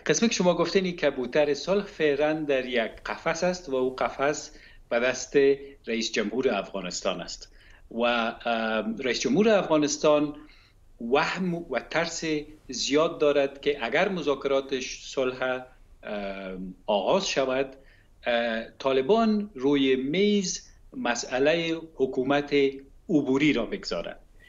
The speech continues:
یعنی که ما حاضر هستیم بیاییم و جنگ را ختم کنیم و به کابل بیاییم. امکان دارد طالبان بگویند در صورتی که یک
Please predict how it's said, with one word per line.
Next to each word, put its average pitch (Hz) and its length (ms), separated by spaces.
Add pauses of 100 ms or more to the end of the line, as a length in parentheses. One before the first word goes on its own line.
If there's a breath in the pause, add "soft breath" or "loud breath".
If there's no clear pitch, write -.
(220 soft breath)
یعنی 156 320
که 160 360 (160)
ما 143 440 (320)
حاضر 135 380
هستیم 156 420
بیاییم 139 640 (120)
و 110 380
جنگ 117 300
را 120 80
ختم 135 360
کنیم 135 340
و 113 80
به 104 100
کابل 110 360
بیاییم. 113 600 (180)
امکان 110 300
دارد 107 220
طالبان 98 440
بگویند 139 600 (1200 loud breath)
در 175 220
صورتی 185 460
که 175 100
یک 156 240